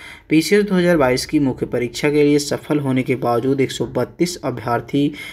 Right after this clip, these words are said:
हो गए थे बाहर। आइए जानते हैं क्या है मामला। कड़ी मेहनत से पीसीएस दो हज़ार बाईस की मुख्य परीक्षा तक सफर तय करने वाले एक सौ बत्तीस अभ्यर्थियों को दोहरा झटका लगा है। पैटर्न बदले जाने पर उनके लिए वैकल्पिक विषयों वाली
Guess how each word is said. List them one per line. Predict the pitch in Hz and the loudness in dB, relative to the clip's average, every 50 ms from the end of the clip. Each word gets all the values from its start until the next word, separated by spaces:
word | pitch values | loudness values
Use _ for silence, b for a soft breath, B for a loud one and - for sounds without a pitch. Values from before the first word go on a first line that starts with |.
| B B B B | B B B B
हो | - 139 135 123 | -2 0 2 4
गए | 127 127 139 | 6 4 4
थे | 139 175 160 | 4 2 0
बाहर। | 156 156 - 165 123 - - - - | 0 0 0 -2 -4 -6 -8 -8 -4
आइए | 131 123 123 | -2 -2 -2
जानते | 120 123 120 120 120 120 147 | -2 -2 -2 -2 -2 -2 -4
हैं | 139 135 143 143 | -4 -4 -4 -4
क्या | - 127 123 120 | -2 -2 -2 -2
है | 117 123 120 | -2 -2 -2
मामला। | 120 120 120 120 120 - - - - - | -2 -2 -2 -2 -4 -4 -6 -6 -2 2
कड़ी | 151 165 180 185 | 4 6 6 4
मेहनत | 170 151 139 143 151 160 | 4 2 2 2 0 -2
से | - - 165 160 | -2 -2 -2 -2
पीसीएस | - 135 127 - - 139 135 | -2 -2 -4 -2 -2 -2 -2
दो | 127 135 127 | 0 0 0
हज़ार | 123 123 123 120 | 0 0 0 -2
बाईस | - - 123 127 131 131 | -2 0 0 0 0 -2
की | - - 131 135 143 143 B B B B B B B B | -2 -2 -2 -2 -2 -4 B B B B B B B B
मुख्य | 156 180 185 190 180 | 0 0 2 2 2
परीक्षा | - 147 135 131 135 - 151 151 | 4 4 4 4 2 0 -2 0
तक | 147 156 147 | 0 0 -2
सफर | - - 131 123 - 131 123 123 | 0 -2 -4 -4 -2 -2 -4 -4
तय | - - 143 147 151 | -2 0 0 0 0
करने | 151 - 127 127 127 131 131 | 0 0 0 2 2 2 2
वाले | 127 127 123 123 123 | 2 2 2 0 0
एक | 117 | -2
सौ | - - 120 120 | -4 -6 -6 -4
बत्तीस | - 123 117 - - 147 143 - | -4 -4 -4 -2 -2 -2 0 0
अभ्यर्थियों | 131 120 123 117 117 117 120 - 139 143 | -2 -2 0 0 0 -2 -2 0 -2 -2
को | 143 143 127 123 127 127 B B B B B B | 0 0 0 0 0 -4 B B B B B B
दोहरा | 131 123 139 131 127 123 120 120 | -2 0 0 2 2 2 2 2
झटका | 120 123 - - - 123 | 0 -2 -4 -4 -2 -2
लगा | 123 120 123 123 | 0 0 0 0
है। | 127 131 - - - - | -2 -4 -10 -10 -8 -2
पैटर्न | 135 131 - 151 170 175 180 | -2 -2 2 2 2 2 4
बदले | 170 165 151 156 160 156 | 4 4 4 4 4 4
जाने | 143 135 131 131 139 139 | 4 2 2 2 0 0
पर | 139 - 139 139 143 147 | 0 0 2 4 4 2
उनके | 147 - 135 123 123 - - 139 | 2 0 -2 -4 -2 0 0 0
लिए | 131 131 139 139 | 2 2 2 2
वैकल्पिक | 127 123 120 113 - 120 - - 131 117 117 | 2 2 0 0 -2 -6 -6 -6 -8 -6 -6
विषयों | 117 123 117 - 139 139 143 | -6 -6 -6 -2 0 0 2
वाली | 135 127 123 127 131 135 | 2 2 0 0 -2 -4